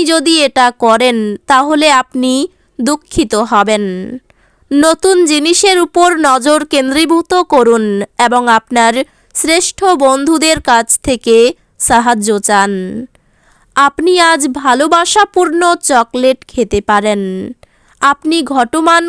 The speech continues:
কাজের পরিবর্তন থেকে উপকৃত হবেন। আজ নিজের কাজ থেকে বিরত থেকে আপনি কিছু সময় নিজের জীবনসঙ্গীর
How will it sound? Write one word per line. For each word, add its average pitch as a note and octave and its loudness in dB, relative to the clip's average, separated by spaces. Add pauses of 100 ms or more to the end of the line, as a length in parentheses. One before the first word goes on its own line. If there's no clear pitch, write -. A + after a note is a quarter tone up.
(120)
কাজের D#4 0
পরিবর্তন B3+ 0 (200)
থেকে A#3+ 0 (520)
উপকৃত D4+ -2 (180)
হবেন। G#3 0 (920)
আজ B3 2 (180)
নিজের D#4 0
কাজ B3+ 2 (180)
থেকে D#4+ -2 (100)
বিরত C#4 0 (200)
থেকে C#4 0 (360)
আপনি E4 -2
কিছু F4 -2 (160)
সময় B3 2 (520)
নিজের D#4+ 0
জীবনসঙ্গীর D#4+ -2